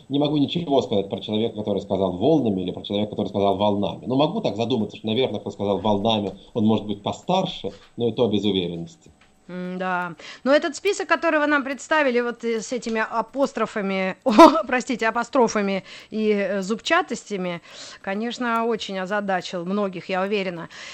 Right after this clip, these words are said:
Speaker 2: А вообще, э, простой, вот нормальный. Можно, кстати, нашим слушателям, э, задать вопрос, если есть секунда, там, проголосовать?
Speaker 1: Конечно.
Speaker 2: Или... Вы часто об-, обращаетесь к словарю ударений, то есть в компьютере? Но мне ро-, по роду деятельности приходится кое-что проверять, кое-что я помню и знаю, конечно, из,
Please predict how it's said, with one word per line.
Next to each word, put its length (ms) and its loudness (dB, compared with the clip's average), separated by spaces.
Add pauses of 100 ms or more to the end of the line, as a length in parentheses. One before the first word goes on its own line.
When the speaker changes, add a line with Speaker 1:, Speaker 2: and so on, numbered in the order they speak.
Speaker 2:
А 100 -2
вообще, 480 2
э, 180 2
простой, 440 -2
вот 120 -4
нормальный. 380 2
Можно, 300 0
кстати, 260 -4
нашим 260 -2
слушателям, 600 -4
э, 180 -4
задать 300 -6
вопрос, 340 -4
если 220 -4
есть 240 -2
секунда, 420 -2
там, 320 -6
проголосовать? 480 -2
Speaker 1:
Конечно. 240 0
Speaker 2:
Или... 280 -2 (360)
Вы 200 2
часто 600 4
об-, 400 2
обращаетесь 720 0
к 420 4
словарю 380 6
ударений, 580 2
то 100 -2
есть 120 0
в 20 -18
компьютере? 600 0
Но 80 -2
мне 200 4
ро-, 140 2
по 140 2
роду 220 2
деятельности 420 2
приходится 580 -2
кое-что 320 -4
проверять, 480 0
кое-что 300 -2
я 80 0
помню 400 2
и 20 2
знаю, 420 2
конечно, 500 -4
из, 200 -12